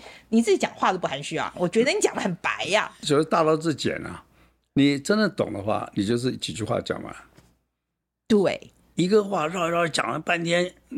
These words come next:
Speaker 2: 其实他是不懂。啊。
Speaker 1: 可是简朴跟，简朴跟含蓄是不，不同的概念啊。
Speaker 2: <clears throat> 对，不同概念，不同概念。不，我的意思说，你就说我会讲话为什么直白，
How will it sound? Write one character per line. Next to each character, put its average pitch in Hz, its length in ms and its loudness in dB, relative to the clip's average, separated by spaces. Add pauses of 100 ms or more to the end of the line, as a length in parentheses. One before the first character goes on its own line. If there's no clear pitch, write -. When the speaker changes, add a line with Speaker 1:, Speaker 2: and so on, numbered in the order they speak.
Speaker 2:
其 - 160 0
实 127 40 2
他 143 100 0
是 151 80 -4
不 160 100 -4
懂。 - 160 -4 (720)
啊。 - 180 -6
Speaker 1:
可 262 160 0
是 311 100 -4
简 220 320 -2
朴 175 320 -2
跟， 254 340 -2 (300)
简 175 300 2
朴 190 180 0
跟 262 140 -2
含 170 340 -6
蓄 262 220 0
是 214 100 -12
不， 254 200 -2
不 - 120 -6
同 175 160 0
的 - 60 0
概 240 180 2
念 175 240 -4
啊。 151 160 0
Speaker 2:
<clears throat> 110 160 -10
对， 208 100 4
不 196 140 0
同 185 100 2
概 175 100 4
念， 165 120 4
不 170 80 -2
同 131 100 2
概 113 80 0
念。 104 220 -4 (260)
不， 190 140 6
我 156 100 10
的 190 60 6
意 214 40 2
思 202 40 0
说， 196 260 4 (220)
你 135 180 6
就 170 120 4
说 180 180 4
我 123 160 6
会 147 80 4
讲 92 240 -2
话 113 60 -2
为 113 100 2
什 98 60 -2
么 95 80 -4
直 - 240 -8
白， - 260 -8